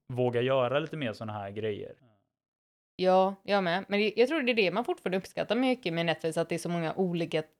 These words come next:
Speaker 2: typer fortfarande. Alltså att de då har Vikings och sen så har de en heist. Liksom så här att det,
Speaker 1: Ja.
Speaker 2: det är mycket, alltså det är, alla kan hitta någonting, så att säga.
Speaker 1: Jo, men de vågar på såna här koncept också.
Speaker 2: Ja.
Speaker 1: Li-,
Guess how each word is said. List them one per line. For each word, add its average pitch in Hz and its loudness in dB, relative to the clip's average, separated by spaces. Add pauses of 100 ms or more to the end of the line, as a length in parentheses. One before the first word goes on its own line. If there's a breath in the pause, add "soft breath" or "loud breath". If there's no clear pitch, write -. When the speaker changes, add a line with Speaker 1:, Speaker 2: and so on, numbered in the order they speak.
(240)
Speaker 2:
typer 214 2
fortfarande. - -6 (840)
Alltså 185 0
att 180 2
de 175 -2
då 160 -4 (640)
har 175 4
Vikings 175 -4
och 180 -16
sen 160 -4
så - -6
har 247 0
de 277 -6 (400)
en 233 2
heist. 220 -4
Liksom 196 0
så 196 4
här 180 8
att 175 0
det, 196 4 (140 loud breath)
Speaker 1:
Ja. 120 0
Speaker 2:
det 233 4
är 233 6
mycket, 214 4
alltså 208 4
det 196 4
är, 156 0 (440)
alla 190 2
kan 202 -4
hitta 190 -4
någonting, 185 -4
så - -6
att 165 -8
säga. 175 -4 (200)
Speaker 1:
Jo, 170 4
men 180 4
de 165 4
vågar 160 4
på 147 4
såna 127 0
här 117 2
koncept 160 -4
också. 117 -4
Speaker 2:
Ja. 110 0
Speaker 1:
Li-, 135 -2